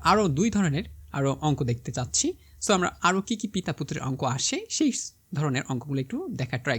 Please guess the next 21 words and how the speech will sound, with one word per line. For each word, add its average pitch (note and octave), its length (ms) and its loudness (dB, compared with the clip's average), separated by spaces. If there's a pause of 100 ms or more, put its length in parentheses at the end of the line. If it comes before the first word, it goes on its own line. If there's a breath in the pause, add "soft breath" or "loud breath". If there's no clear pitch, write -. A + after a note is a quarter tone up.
করি, A#2 160 -4 (280 soft breath)
ঠিক C4 160 0
আছে? - 120 0 (120)
আমরা D3 200 0
কিন্তু F#3 160 0 (100)
ধীরে D#3+ 200 -2
ধীরে G3 120 0 (120)
অ্যাডভান্সে C#3 640 -2
যাচ্ছি, A2+ 240 0 (120)
আরও E3+ 120 -2 (120)
কঠিনতর D3 520 -4 (120)
থেকে - 160 -8 (100)
কঠিনতর D3+ 380 -2 (240)
যাচ্ছি। - 260 -4 (140)
এবার G#3+ 200 2
দেখো, - 160 -2 (1040 soft breath)
বলছে - 260 2 (300)
পিতা A#3 220 4 (140)
ও - 20 2 (140)
পুত্রের F#3+ 340 2 (280)
বর্তমান F3+ 340 2